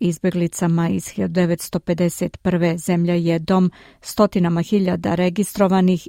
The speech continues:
i neregistrovanih izbeglica, od kojih je većina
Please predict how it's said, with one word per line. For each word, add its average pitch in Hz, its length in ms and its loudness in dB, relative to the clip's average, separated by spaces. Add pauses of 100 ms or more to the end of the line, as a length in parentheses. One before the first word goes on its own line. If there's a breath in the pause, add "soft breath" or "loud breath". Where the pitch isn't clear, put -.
i 185 80 2
neregistrovanih 170 1300 0
izbeglica, 170 720 -2 (380 loud breath)
od - 180 -4
kojih 180 280 0
je 180 60 -2
većina 180 560 0